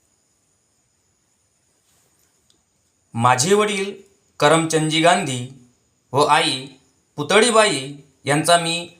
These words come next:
फार लाडका. तुमच्यासारखाच मन लावून मी अभ्यास केला आणि बॅरिस्टर झालो.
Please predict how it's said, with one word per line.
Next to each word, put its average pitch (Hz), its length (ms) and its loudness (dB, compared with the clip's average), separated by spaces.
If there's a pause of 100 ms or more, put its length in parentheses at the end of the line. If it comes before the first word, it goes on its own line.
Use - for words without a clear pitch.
(200)
फार 170 280 2
लाडका. 131 460 -2 (1700)
तुमच्यासारखाच 156 920 0 (320)
मन 151 240 2
लावून 202 300 2
मी 156 400 -6 (380)
अभ्यास 131 400 2
केला 139 500 0 (260)
आणि 131 480 -4 (320)
बॅरिस्टर 170 520 0
झालो. 117 300 -4